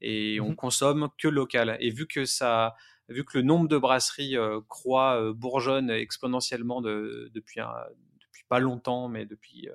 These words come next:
Speaker 1: ces, je sais pas, cinq dernières années, euh, est-ce qu'il pourrait pas y avoir un effet de,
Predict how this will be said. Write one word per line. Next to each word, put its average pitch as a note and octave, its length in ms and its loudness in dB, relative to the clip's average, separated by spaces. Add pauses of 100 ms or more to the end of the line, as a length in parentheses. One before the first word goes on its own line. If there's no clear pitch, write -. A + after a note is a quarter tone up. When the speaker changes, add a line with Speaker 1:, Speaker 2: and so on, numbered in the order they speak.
Speaker 1:
ces, - 260 -20
je - 60 -20
sais - 80 -20
pas, A2 160 -2
cinq A2 220 -8
dernières A2 360 0
années, D#3 240 -2 (380)
euh, A#2 720 4 (400)
est-ce E3 200 4
qu'il E3+ 360 6
pourrait A#2 260 0
pas D3 100 0
y C#3 80 4
avoir B2+ 260 2
un A2+ 140 0
effet B2 300 -2
de, G#2+ 380 0